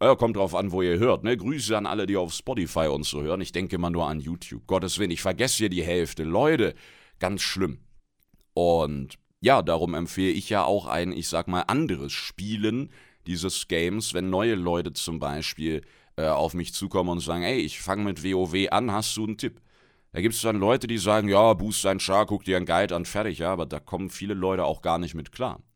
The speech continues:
So, ich sag dann immer, „Fang an, nimm unbedingt das, was dir am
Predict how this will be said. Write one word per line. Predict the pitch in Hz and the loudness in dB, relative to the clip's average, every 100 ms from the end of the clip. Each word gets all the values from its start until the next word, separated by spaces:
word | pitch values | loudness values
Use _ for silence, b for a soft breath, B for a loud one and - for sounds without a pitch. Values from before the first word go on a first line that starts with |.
| _ | _
So, | 62 52 b b b | -12 -12 b b b
ich | - 101 | -4 0
sag | 104 123 | 2 2
dann | 113 | 0
immer, | - 117 110 | -2 -2 -2
„Fang | - 135 | -2 -4
an, | 69 85 107 b b | -2 -4 -6 b b
nimm | - 110 113 - | -2 0 0 -4
unbedingt | 196 233 208 107 82 80 78 | -4 -2 -2 0 -2 -2 -4
das, | 76 - - - | -6 -6 -10 -12
was | 82 98 - | -6 -4 0
dir | 98 92 | 0 0
am | 95 | -2